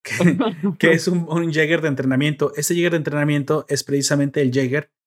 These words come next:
que vemos simple en la portada, este azul con naranja, que, que inmediatamente los chicos pilotarán y serán compatibles con él. Al encenderlo, llaman la atención del que será el antagonista durante toda la serie, que es un kaiju,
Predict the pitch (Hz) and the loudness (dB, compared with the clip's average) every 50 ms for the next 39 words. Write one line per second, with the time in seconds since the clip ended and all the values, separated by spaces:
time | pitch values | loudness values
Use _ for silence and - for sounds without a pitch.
0 | _ _ _ _ _ _ _ _ - 131 123 127 131 139 139 - - 139 131 131 | _ _ _ _ _ _ _ _ -2 0 2 2 2 0 0 -2 -2 -2 -2 -2
1 | 135 139 131 127 120 123 120 113 - - 135 135 135 131 - - 147 143 135 131 | 0 0 0 0 0 -2 -6 -6 -2 0 0 0 0 -2 -2 -2 -2 0 0 0
2 | 131 120 117 - - 135 135 135 147 139 135 135 139 139 123 135 143 143 139 131 | 0 -2 -4 -4 -2 -4 -2 0 0 0 0 0 0 -2 -4 -2 -2 0 0 0
3 | - 165 - - _ _ _ _ _ _ _ _ _ _ 147 147 143 135 135 120 | -2 -4 -4 -6 _ _ _ _ _ _ _ _ _ _ 0 2 2 2 0 -4
4 | - - _ _ _ _ - - 139 131 131 135 139 151 170 175 185 175 175 170 | -8 -14 _ _ _ _ -6 -2 0 2 2 2 2 2 0 0 -2 -2 -2 -2
5 | 165 175 160 143 135 - - 139 - 151 - - 143 139 135 139 131 135 151 - | -2 0 0 0 0 0 -2 -4 -4 -4 0 0 0 2 2 2 2 2 0 0
6 | 131 - 147 131 - 131 127 131 127 139 127 120 120 113 - 117 110 113 107 - | -2 -4 -4 -4 -2 0 0 0 0 0 0 -2 -2 -2 -2 -2 0 0 0 -2
7 | - - 101 - - - - - _ _ _ _ _ _ _ _ _ _ _ _ | -2 -4 -8 -8 -10 -14 -16 -18 _ _ _ _ _ _ _ _ _ _ _ _
8 | _ - 123 131 135 123 143 143 147 175 190 190 196 202 208 214 202 - 143 147 | _ -4 -2 0 0 0 0 0 2 2 2 2 4 2 2 0 -2 -4 -2 -2
9 | 151 151 160 160 156 151 139 - 147 135 127 127 - 147 147 151 160 156 139 139 | 0 0 0 0 0 0 0 0 0 0 0 0 0 0 0 0 0 0 0 0
10 | 127 123 123 120 - - 127 131 139 143 143 143 135 131 127 131 120 127 127 131 | 0 0 0 -4 -6 -4 -2 0 2 2 2 2 0 0 -2 -2 0 0 0 0
11 | 127 - - 143 131 120 113 110 - - 135 143 147 139 - - 143 156 165 180 | 0 0 0 2 2 0 -2 -4 -4 -2 0 0 2 0 0 0 -2 -2 -2 -4
12 | - _ _ _ _ _ _ _ _ _ _ _ - 139 135 135 139 139 - - | -8 _ _ _ _ _ _ _ _ _ _ _ 0 2 2 2 2 0 -2 -2
13 | 147 143 139 131 - 147 143 143 135 139 147 156 175 180 175 | -2 -2 0 2 2 2 2 2 0 -2 0 0 0 -2 -4